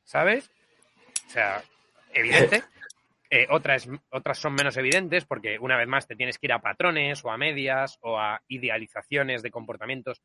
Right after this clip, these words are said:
Speaker 1: que ahí sí que puedes hablar incluso de género, o sea, de que culturalmente se han, eh, manifestado roles o maneras de comportarse distintas entre hombre y mujer, pero son reales. Que sean culturales no quiere decir que no son ciertas.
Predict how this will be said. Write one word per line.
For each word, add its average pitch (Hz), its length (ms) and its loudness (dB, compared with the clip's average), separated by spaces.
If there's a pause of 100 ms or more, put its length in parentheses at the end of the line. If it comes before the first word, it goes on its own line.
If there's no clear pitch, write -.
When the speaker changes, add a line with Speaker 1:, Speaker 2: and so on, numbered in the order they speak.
(260)
Speaker 1:
que 117 80 -2
ahí 131 100 0
sí 135 140 -12
que 139 100 -6
puedes 127 200 -6
hablar 123 180 -4
incluso 113 320 -12
de 95 80 -6
género, 135 400 -2
o - 20 -14
sea, 107 160 -4
de 98 140 -6
que 95 100 -6
culturalmente 127 920 -4 (320)
se - 240 -2
han, 120 580 2 (520)
eh, 117 260 2
manifestado 110 1080 -2 (540)
roles 147 760 2
o 101 220 -6
maneras 107 340 -2
de 120 80 -4
comportarse 117 520 -8
distintas 120 340 -8
entre 107 160 -14
hombre 117 140 -10
y - 20 -12
mujer, 117 240 -10 (180)
pero 104 140 -6
son 151 180 -2
reales. 135 540 2
Que - 100 -16
sean 127 160 0
culturales 123 460 -4
no 127 80 -8
quiere 117 140 -6
decir 110 120 -16
que 110 80 -14
no 98 80 -14
son 98 160 -18
ciertas. - 480 -6